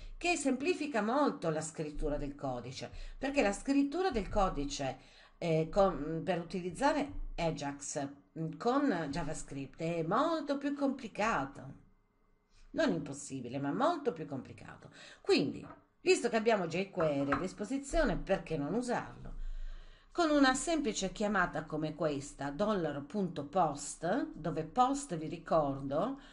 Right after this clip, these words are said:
è anche il nome del metodo, del protocollo H T T P,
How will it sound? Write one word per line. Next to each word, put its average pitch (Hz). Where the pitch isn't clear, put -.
è 240
anche 175
il 190
nome 156
del 151
metodo, 165
del 147
protocollo 170
H 139
T 151
T 165
P, 139